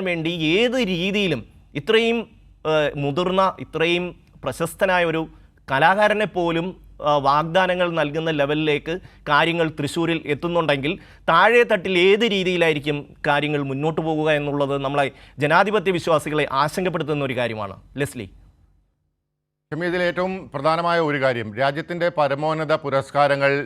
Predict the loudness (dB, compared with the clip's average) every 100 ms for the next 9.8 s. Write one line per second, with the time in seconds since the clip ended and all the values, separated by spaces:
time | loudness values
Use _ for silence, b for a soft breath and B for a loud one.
0 | 0 2 0 -4 -4 2 4 4 2 0
1 | 0 -2 -8 -20 -6 0 0 2 2 2
2 | 2 -2 0 0 0 -2 -4 -2 0 0
3 | 0 0 2 0 0 2 2 0 -2 2
4 | 2 0 -2 0 0 -2 -4 -4 -4 0
5 | -2 -2 B B -6 -2 -2 0 0 2
6 | 4 2 0 -6 -4 -2 0 0 -4 -4
7 | 0 0 0 -2 0 0 -2 -2 0 0
8 | -2 -4 -2 -2 -2 -6 -2 0 2 0
9 | 0 0 0 -2 -12 -14 -2 -2